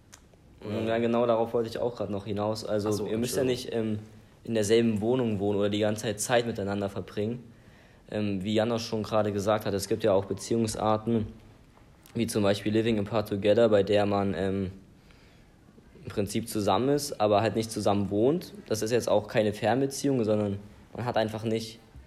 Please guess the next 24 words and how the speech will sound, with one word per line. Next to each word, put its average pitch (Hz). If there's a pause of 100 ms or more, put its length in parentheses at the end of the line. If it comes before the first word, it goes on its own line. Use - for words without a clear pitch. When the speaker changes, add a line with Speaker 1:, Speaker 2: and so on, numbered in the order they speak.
(280)
Speaker 2:
den 107
Wunsch 139
danach 110
zusammen 107
zu 104
wohnen, 92
weil 95
es 104
sich 107
halt 101
gerade 101
nicht 104
anbietet. 101
Zum 98
Beispiel 107
wie 107
bei 104
euch, 123 (680)
weil 101
sie 110
halt, 104
ähm, 98
gerade 95 (720)
viele, 110